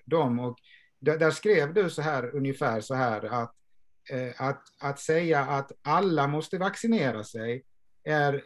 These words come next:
lika ovetenskapligt eller lika dumt som att säga att ingen måste göra det.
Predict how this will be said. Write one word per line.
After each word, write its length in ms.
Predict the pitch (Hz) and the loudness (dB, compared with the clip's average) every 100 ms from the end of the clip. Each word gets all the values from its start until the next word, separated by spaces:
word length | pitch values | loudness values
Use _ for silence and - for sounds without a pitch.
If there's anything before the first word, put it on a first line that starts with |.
| - | -4
lika 680 | 147 160 160 139 123 120 117 - - | 4 4 4 0 2 0 -2 -10 -6
ovetenskapligt 920 | 165 170 147 127 - - 120 - 120 | 0 4 4 2 0 0 0 0 -4
eller 120 | 131 131 | -2 0
lika 240 | 147 135 | 2 2
dumt 300 | 127 135 117 | 4 4 2
som 160 | - 117 | -2 -6
att 120 | 110 | -2
säga 260 | 131 127 | -2 0
att 100 | 113 - | 0 -2
ingen 580 | 156 185 160 143 226 190 | -2 2 2 2 2 2
måste 280 | 143 - | -2 -2
göra 320 | 131 135 127 101 | 0 2 0 -2
det. 180 | 101 | -6